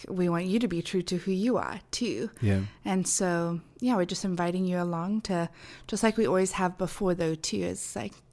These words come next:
Speaker 1: we want you to feel like you're sitting with us, having a cup of coffee and having a conversation.
Speaker 2: Yeah.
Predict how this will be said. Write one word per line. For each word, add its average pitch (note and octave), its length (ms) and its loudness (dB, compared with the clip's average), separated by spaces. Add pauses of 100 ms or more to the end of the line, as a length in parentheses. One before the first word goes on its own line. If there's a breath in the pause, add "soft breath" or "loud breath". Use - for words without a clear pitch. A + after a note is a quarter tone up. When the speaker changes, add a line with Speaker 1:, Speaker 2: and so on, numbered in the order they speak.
(340)
Speaker 1:
we G3+ 120 2
want F3+ 160 2
you F3 100 0
to F3 80 -2
feel F3+ 240 0
like F3 220 -2
you're F3 80 0
sitting F#3+ 260 -2
with F#3 180 -4
us, F#3+ 320 -4 (420 loud breath)
having F3+ 280 0
a F3 60 0
cup F3+ 200 -4
of E3+ 100 -2
coffee F3 280 -4
and F3 120 -2
having E3+ 280 -4
a F3 60 -10
conversation. A3+ 840 -6 (320 soft breath)
Speaker 2:
Yeah. G2 240 2